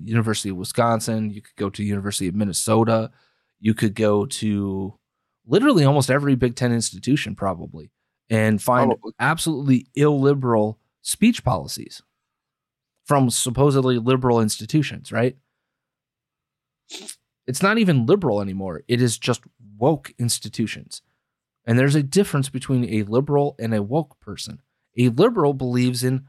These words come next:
Speaker 1: liberalism, meaning liberal debate, meaning open, fair, free speech. There's no such thing in the world of woke because there is no,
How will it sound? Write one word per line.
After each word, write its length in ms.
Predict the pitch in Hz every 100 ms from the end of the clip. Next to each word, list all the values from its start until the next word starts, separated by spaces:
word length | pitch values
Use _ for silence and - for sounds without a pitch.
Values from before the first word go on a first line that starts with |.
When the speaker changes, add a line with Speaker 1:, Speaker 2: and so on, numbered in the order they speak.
| _
Speaker 1:
liberalism, 840 | 147 226 277 233 127 107 101 57 - _ _ _ _
meaning 440 | 123 135 139 127 123 _ _ _
liberal 420 | 117 175 165 156
debate, 540 | 131 120 143 107 - -
meaning 540 | 113 120 120 117 113 _ _ _ _ _
open, 560 | 151 170 139 131 101 - _ _
fair, 520 | - - 185 147 107 - _
free 300 | _ 156 185
speech. 500 | 156 180 135 - - - _ _ _ _ _ _
There's 160 | 143
no 100 | 156
such 280 | 156 147 - -
thing 360 | - 175 117 104 - _ _
in 100 | 131
the 60 | 131
world 260 | 127 143
of 140 | 120 131
woke 420 | 160 - - _ _ _ _
because 260 | 120 143 135
there 340 | 143 135 131 - _
is 460 | - 160 147 139 135 _ _ _ _ _ _ _ _ _ _
no, 600 | 127 135 143 139 135 127